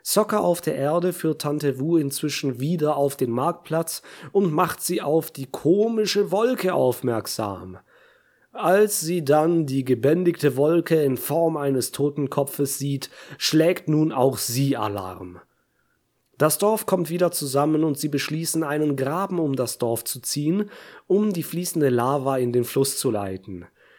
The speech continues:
Hier sehen wir auch ein paar Zwillingsbrüder, von denen der eine ein Erdbändiger und der andere ein Nichtbändiger ist. Es ist also auch möglich für Zwillinge, unterschiedliche Bändigerkräfte zu haben.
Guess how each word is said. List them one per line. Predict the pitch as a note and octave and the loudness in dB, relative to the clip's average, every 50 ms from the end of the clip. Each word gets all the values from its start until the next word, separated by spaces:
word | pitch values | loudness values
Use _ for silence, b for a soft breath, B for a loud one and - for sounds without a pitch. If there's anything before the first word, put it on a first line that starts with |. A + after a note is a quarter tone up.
| b b b b b | b b b b b
Hier | - - F3+ A3 A3+ A3+ | -6 -2 2 4 4 4
sehen | F3+ E3 F#3 G#3 A3 A3 G3 | 4 2 2 2 2 2 2
wir | G3+ G3 - | 0 0 2
auch | - F3+ F#3+ F#3 - | 2 0 0 -2 -2
ein | - G3 F#3+ F#3 | -4 -4 -4 -4
paar | F#3 E3+ F#3 F#3+ F#3+ | -6 -6 -6 -6 -4
Zwillingsbrüder, | - - D3+ D#3 F#3 G#3+ A#3 A3 F3+ - - - - B2+ B2 A#2 B2 A#2 | -6 -2 2 4 4 4 4 0 0 -2 -4 -4 -4 -2 -2 0 -2 -2
von | A2 - C#3+ D3+ D3 C3 | -2 -2 -2 -2 0 0
denen | C#3 D#3+ E3+ E3+ D#3+ D3 | 2 2 2 2 2 2
der | C#3 C#3+ C#3 C#3+ | 2 0 0 0
eine | C#3 C#3+ D#3+ F3+ G3 G3+ G#3 G3+ D#3 | 0 0 0 0 0 0 -2 -2 -2
ein | C3+ B2+ B2 | -2 -2 -2
Erdbändiger | A#2+ B2 B2 D3 C#3+ - - F#3+ G3 G#3 G#3+ G3+ F#3 G3 G#3 G#3+ | 0 0 0 -2 -2 -2 -4 -4 -4 -4 -6 -6 -4 -4 -2 -2
und | G#3 - - F#3 E3+ - | -2 0 0 -2 -2 -2
der | D#3 - - C3+ | -4 -4 -2 -2
andere | D3 E3+ F#3 F#3+ G3+ G3+ | -2 -2 -2 -2 -2 -2
ein | G3 F#3+ F3+ F#3 | 0 0 2 2
Nichtbändiger | A3 B3+ - - - - C#3 C3 A#2+ A#2 A2+ A2 G#2+ G#2 | 2 2 0 0 0 0 2 2 2 2 0 0 -2 -2
ist. | G2+ F#2 F#2 - - - - - _ _ _ _ _ - | -4 -6 -6 -6 -6 -8 -8 -10 _ _ _ _ _ -6
Es | F#3+ F#3 F#3+ | -4 -2 -2
ist | A3 G3+ G#3+ | 0 2 2
also | G#3+ G#3 G3+ G#3+ G#3 | 2 2 4 4 4
auch | F#3+ | 4
möglich | F#3 G3 G#3+ A3 - G#3+ G#3+ G3 | 4 4 4 4 2 0 -2 -2
für | - A3+ | -2 -4
Zwillinge, | G#3+ - - C#4+ C#4 C4+ C4 G3 C#3+ B2+ A#2+ A#2+ | -4 -2 0 2 2 2 2 4 4 4 4 2
unterschiedliche | A#2+ C#3 C#3+ - D#3+ C#3+ - D#3 D3+ C#3+ D3 D3 C#3 C#3 - C#3+ B2+ | 2 0 -2 -2 -4 -6 -6 -6 -8 -6 -4 -4 -4 -4 -2 -2 -2
Bändigerkräfte | A2+ C#3 C3 C3+ C3+ C3 A#2+ B2+ A#2 - - B2+ A2+ - - A2+ G#2 | 0 0 0 0 0 -2 -2 -2 -4 -2 -4 -4 -4 -4 -4 -6 -6
zu | - - A#2 G2+ | -4 -4 -4 -4
haben. | G#2 G2+ F#2+ F#2+ - - G2+ F#2+ | -6 -6 -8 -10 -12 -12 -16 -16